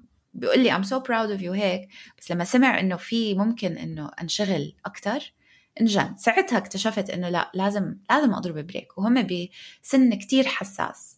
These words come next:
آه، سن المراهقة وما قبل المراهقة، actually سن ما قبل المراهقة اللي هو nine to thirteen يعتبر critical age. والcritical age، آه، سن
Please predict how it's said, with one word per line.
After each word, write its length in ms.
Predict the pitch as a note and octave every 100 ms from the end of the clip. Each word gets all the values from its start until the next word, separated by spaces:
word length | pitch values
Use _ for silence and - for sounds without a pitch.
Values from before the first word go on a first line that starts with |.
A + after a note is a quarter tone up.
| -
آه، 240 | E3+ D#3+
سن 260 | E3+ C#4 D4
المراهقة 680 | F#3+ F3 G3 G3 F3+ -
وما 220 | D#3 E3 G3+
قبل 300 | G3 G#3+ G3
المراهقة، 640 | F3 F3 F3+ F#3 - G3+ - - -
actually 280 | A#3 G3 E3
سن 260 | - A#3+
ما 80 | G3
قبل 300 | G3 C4 G3+
المراهقة 720 | D#3 D#3 D#3 E3 D#3+ - A3 _ - -
اللي 160 | D#3+ E3+
هو 140 | F3+
nine 280 | F#3 G#3 G3
to 40 |
thirteen 540 | D#3+ D#3 D3+ - F#3+ G3+ - - - -
يعتبر 480 | D#3+ - A#3 G#3 A3
critical 600 | - - A3 G#3+ G3 D#3+ -
age. 340 | D#3 - - _ _ _ _ _ - - - - _ _ _ -
والcritical 560 | G3 G3+ D4+ C#4+ B3+ A#3
age، 460 | A#3+ B3+ A#3 - - - _ -
آه، 680 | G3 F#3+ F#3 F3+ F3 F3 - - _ _ _ -
سن 520 | - C4 B3 A#3+ A#3